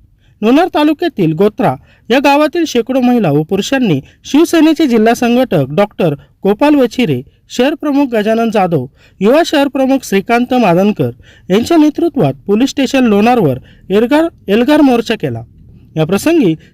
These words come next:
सर्व महिलांनी अवैध धंद्याच्या विरोधात तसेच त्यांना पाठबळ देणाऱ्या राजकीय पुढाऱ्यांच्या विरोधात घोषणाबाजी केली. जोपर्यंत पोलीस प्रशासन अवैध धंदे, दारू विक्री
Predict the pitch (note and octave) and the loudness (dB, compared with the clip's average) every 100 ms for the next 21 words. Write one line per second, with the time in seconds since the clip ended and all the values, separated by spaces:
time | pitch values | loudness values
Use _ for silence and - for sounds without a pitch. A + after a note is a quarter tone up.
0 | - C4 E4+ F#4+ E4+ D#4+ D#4+ E3 D3 F3 | -6 -2 0 2 2 2 2 0 0 -2
1 | G#3 G3 A3 G#3 G3+ G#3 A3 A3 C4+ G#3 | -2 0 0 2 0 0 0 0 0 0
2 | C3 - A3 A3 B3 D#3+ - - - B3+ | -2 -2 -4 0 0 -2 -8 -20 -4 2
3 | E4+ - A3 A3 C4+ C4 B3+ C4 C4 A#3+ | 2 2 0 2 0 0 0 2 2 2
4 | F#3+ - A#3 A#3 A3+ A3 A3 A3+ A#3+ G#3+ | 0 -2 -4 -2 0 2 0 0 -2 0
5 | C4+ A3 C#3 - - _ G3 G3+ - C#4 | 0 0 -2 -4 -16 _ -2 -2 0 2
6 | A3 F3 E3+ B2+ A#2+ - _ _ _ - | 2 -2 -6 -8 -8 -16 _ _ _ -4
7 | C4 F#4 F4 F4 F#4 C4+ A#3+ C4 - C4 | -2 0 0 0 -2 -2 -4 -4 -6 -4
8 | C4+ B3+ D#3+ - F#3+ G3 A#3 G#3 A#3 A#3 | -4 -2 -4 -4 -4 0 0 0 -2 0
9 | B3+ D3 C3 _ _ _ _ _ - E3 | -2 -2 -6 _ _ _ _ _ -6 0
10 | A#3 C4 A#3+ B3+ - F#3 | 2 2 -2 -4 -4 -6